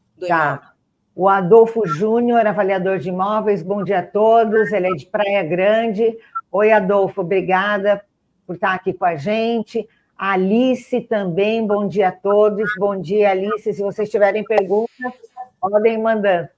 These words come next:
Speaker 2: Fala uma coisa pra mim, é, Cláudia, os terrenos, você falou que são da União. Estados e municípios, esses terrenos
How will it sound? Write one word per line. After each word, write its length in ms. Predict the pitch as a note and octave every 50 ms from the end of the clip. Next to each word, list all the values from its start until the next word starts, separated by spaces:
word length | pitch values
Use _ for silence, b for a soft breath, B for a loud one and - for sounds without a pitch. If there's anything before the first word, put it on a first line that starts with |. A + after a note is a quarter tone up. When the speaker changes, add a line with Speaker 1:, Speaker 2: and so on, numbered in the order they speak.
| b b b b b
Speaker 2:
Fala 200 | - D4 D4+ D4+
uma 100 | D#4+ D#4
coisa 240 | D#4 D#4+ B3 G#3 A#3+
pra 200 | - G#3 G#3 G3+
mim, 260 | F#3 D#3+ D3 B2+ C3+ _ _ _ _ _ _ _ _ _ _
é, 560 | - F3+ F#3+ F#3+ F#3 F3+ F3 F3 E3 - - - _
Cláudia, 360 | - - G3+ F#3+ F#3 F#3 F3+ - F#3 - - - _ -
os 160 | - F#3+ -
terrenos, 680 | - - D4 C4 C4 A#3 C4 C4 C4+ B3+ A3+ G#3 E3 -
você 340 | - E3+ A3 A3 - B3+ -
falou 200 | - A3 A3+ A3
que 140 | A3+ - -
são 380 | - - A3+ A3 A#3 A3+ A3+ _ _ _ _ _
da 160 | D#3+ D#3+ D#3+ D#3+
União. 600 | - A3+ A#3 A#3+ B3+ B3 A#3 G3 D#3+ D3 C3+ C3 - - _ _ _ _ _ _ _ _ _ _ _ _ _ _
Estados 720 | - A3+ G#3+ - - _ - B3+ B3 C4+ A#3+ A#3 C#4+ B3 -
e 80 | C#4
municípios, 880 | B3 A#3+ A#3+ A#3 A3+ G#3 - - - A3 G#3+ G#3+ G#3 G#3+ B3 A#3+ - -
esses 360 | - B3+ C4 B3+ C4 C#4+ A#3 -
terrenos 720 | - B3 A3 G3 G#3+ G#3+ A3+ A#3+ A#3 A3 G3 - - -